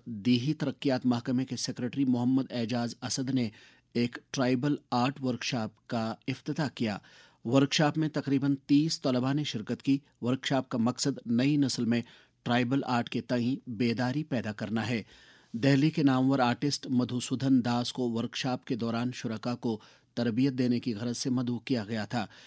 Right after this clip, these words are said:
اس موقع پر اظہار خیال کرتے ہوئے سیکریٹری موصوف نے مجسمہ سازوں، ہنرمندوں اور مصوروں پر زور دیا کہ وہ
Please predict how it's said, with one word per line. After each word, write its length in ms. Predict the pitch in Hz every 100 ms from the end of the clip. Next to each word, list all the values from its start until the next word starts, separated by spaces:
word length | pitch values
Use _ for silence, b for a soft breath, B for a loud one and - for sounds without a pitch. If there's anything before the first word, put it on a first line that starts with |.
| B -
اس 140 | 135
موقع 240 | 139 135 156
پر 140 | 160
اظہار 240 | 147 127 127 120
خیال 220 | 127 117
کرتے 280 | 123 113 127
ہوئے 180 | 127
سیکریٹری 460 | 135 123 113 117 117
موصوف 420 | 113 113 135 123
نے 100 | 135
مجسمہ 580 | 123 117 117 - 117 110
سازوں، 400 | - 117 110 135 b b 127
ہنرمندوں 540 | 127 110 113 120 135
اور 100 | 127
مصوروں 560 | 101 110 143 120 147 147
پر 160 | 120
زور 180 | 107 113
دیا 220 | 95 131
کہ 140 | 135 117
وہ 160 | 110